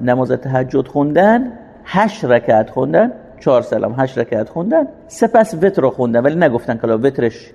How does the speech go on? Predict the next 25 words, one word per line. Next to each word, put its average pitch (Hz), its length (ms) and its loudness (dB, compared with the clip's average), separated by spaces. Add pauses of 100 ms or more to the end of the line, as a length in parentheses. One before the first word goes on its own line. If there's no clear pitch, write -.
یک 175 260 2
رکعت 196 320 2
بوده 175 160 0
یا 143 100 4
سه 127 160 0
رکعت 101 280 -2
بوده 110 180 -2
و 117 200 0 (120)
آلبانی 123 340 0
این 156 60 -2
سندش 147 400 0
هم 139 100 -2
تصحیح 117 360 -2
می‌کنه. 98 320 -10 (360)
زمانی 143 500 2
که 147 120 0
رسول 123 280 0
الله 135 120 0
علیه 120 100 2
الصلاة 117 240 -2
و 123 40 -2
السلام 120 480 0 (360)
برای 131 220 4
صحابه 131 340 -2
تراویح 117 460 2